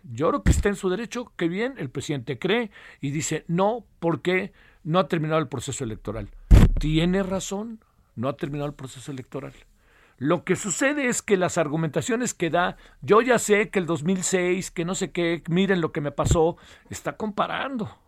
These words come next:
De alguna otra manera, indirecta o indirectamente está comparando. Y yo creo que el discurso, sin necesidad de reconocer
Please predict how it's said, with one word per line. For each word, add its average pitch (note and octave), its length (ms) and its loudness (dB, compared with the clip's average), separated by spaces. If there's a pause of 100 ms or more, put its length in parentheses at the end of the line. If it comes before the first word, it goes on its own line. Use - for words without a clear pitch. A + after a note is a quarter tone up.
(340)
De B2 120 -4
alguna C#3 240 -6
otra G3+ 160 -4
manera, F#3+ 420 -4
indirecta E3+ 580 -2
o G3 60 -2
indirectamente D#3+ 560 -6
está E3 380 -10 (400)
comparando. E3 640 -4 (320)
Y B2+ 100 -8
yo F3+ 140 4
creo A3+ 120 4
que A#3 100 0
el G#3+ 60 4
discurso, F#3+ 760 -2
sin E3+ 320 -4
necesidad D#3+ 600 4
de G#3 80 4
reconocer D3+ 680 2